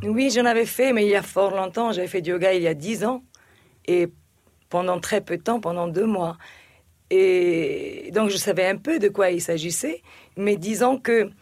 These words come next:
à l'époque où je faisais du yoga, c'était sur un plan spirituel. Et puis, cette fois-ci, c'était sur un plan physique. Et finalement, les deux vont très bien ensemble.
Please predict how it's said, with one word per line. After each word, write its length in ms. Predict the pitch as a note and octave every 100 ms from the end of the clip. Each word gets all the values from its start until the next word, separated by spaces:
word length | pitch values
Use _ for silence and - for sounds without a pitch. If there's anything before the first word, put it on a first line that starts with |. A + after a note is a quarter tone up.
| _ _ _ _ _
à 100 | G3
l'époque 380 | G#3 G3+ C4 C4
où 40 |
je 120 | G3+
faisais 220 | F3+ G3 G3
du 80 |
yoga, 300 | F#3+ F#3+ A3+
c'était 220 | B3 G3+ G#3+
sur 180 | G3+
un 100 | G#3+
plan 280 | G#3 A#3+ D4
spirituel. 920 | C#4 - G#3 F3+ - D#3 D#3 E3 G#3+ - _ _ _ _ F#3
Et 80 |
puis, 240 | G3 A3 C#4
cette 180 | A#3+ -
fois-ci, 360 | G#3 G3+ B3+
c'était 220 | C4 A3
sur 180 | G#3 G3+
un 100 | G3+
plan 180 | G3+ A3+
physique. 560 | A3+ G#3+ E3+ F3 - C3+ - - -
Et 80 | F3+
finalement, 460 | E3+ G3+ G3+ A#3+ B3+
les 140 | F#3+
deux 120 | G#3
vont 160 | G#3 F#3
très 220 | - F3+
bien 220 | E3+ F#3
ensemble. 480 | E3 D#3+ C#4+ D4+ E3